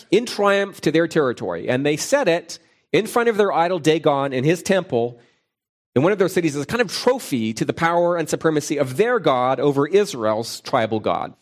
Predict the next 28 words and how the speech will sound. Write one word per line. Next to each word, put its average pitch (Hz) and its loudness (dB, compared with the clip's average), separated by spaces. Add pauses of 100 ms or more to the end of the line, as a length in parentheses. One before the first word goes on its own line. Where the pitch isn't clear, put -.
(120)
They - 2
lock 139 2
the 117 -4
temple 117 -2
doors, 247 0
they 120 -2
go 110 2
to 107 0
bed, 165 0 (640)
sleeping 185 2
soundly 170 0 (320)
and 120 0
happily 120 -4 (400)
after 117 -2
their 107 2
victory. - -4
But 127 -2
when 226 0
the 247 2
janitor 139 2
opens 120 0
up 117 0
the - 0
temple 127 -2
early 113 -2
the 95 0
next 98 -2
morning, 113 0